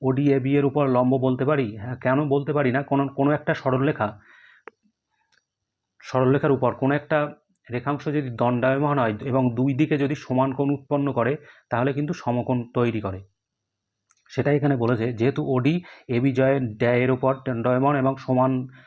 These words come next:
কোণ উৎপন্ন করেছে, তাহলে বলা যাবে যে ওডিএ এবং ওডিবি সমকোণ। কারণ হচ্ছে একটা সরলরেখা আরেকটা সরলরেখা দণ্ডায়মান হওয়ার পরে যদি সমান, দুই দিকে সমান কোণ উৎপন্ন করে,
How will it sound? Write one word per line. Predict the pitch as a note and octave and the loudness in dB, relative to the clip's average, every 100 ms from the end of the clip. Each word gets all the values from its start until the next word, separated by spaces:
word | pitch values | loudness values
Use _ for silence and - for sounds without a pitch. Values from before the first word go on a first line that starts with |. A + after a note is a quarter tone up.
| _ | _
কোণ | - C#3 | 0 0
উৎপন্ন | C3+ C3+ B2+ | 0 0 0
করেছে, | B2 C3 B2+ C#3 - - - - | 2 0 -2 -4 -6 -18 -12 -2
তাহলে | A#2+ C3+ | 2 2
বলা | B2+ A2+ A2+ | 2 2 2
যাবে | B2 D#3 F#3+ _ _ - | 2 2 -2 _ _ -8
যে | G#2+ A#2 A2 A2+ _ - | 0 0 0 -6 _ -2
ওডিএ | B2 B2 C3 C#3 D3 | 0 2 2 4 4
এবং | C3 C#3 | 2 2
ওডিবি | B2 A#2+ B2 E3+ F3 | 0 0 0 -2 -6
সমকোণ। | - A#2+ A2 G#2+ F#2+ - _ _ _ _ _ _ _ _ _ _ _ _ _ _ | -6 -2 -2 -4 -10 -14 _ _ _ _ _ _ _ _ _ _ _ _ _ _
কারণ | A#2+ B2 | -2 -2
হচ্ছে | D3+ - | -2 -4
একটা | C3 C3+ | -4 -4
সরলরেখা | - B2 C3 C3+ | -2 2 2 2
আরেকটা | B2+ A#2 | -2 -2
সরলরেখা | C3 C3 C#3 | -2 0 0
দণ্ডায়মান | A#2 A#2 A#2 B2+ B2+ C3+ C3 A#2+ - | 0 0 2 2 2 0 -2 -8 -4
হওয়ার | B2+ B2+ | -2 0
পরে | C3 A#2 | 0 0
যদি | A2 B2 | -2 -4
সমান, | B2+ C3+ B2 A#2 | -6 -6 -4 -4
দুই | A#2+ | -4
দিকে | B2 C3 | -4 -6
সমান | B2+ B2 | -2 -2
কোণ | B2+ C3 | -2 -2
উৎপন্ন | C3 C3+ B2+ | -2 -4 -4
করে, | A2+ A#2 | -2 -2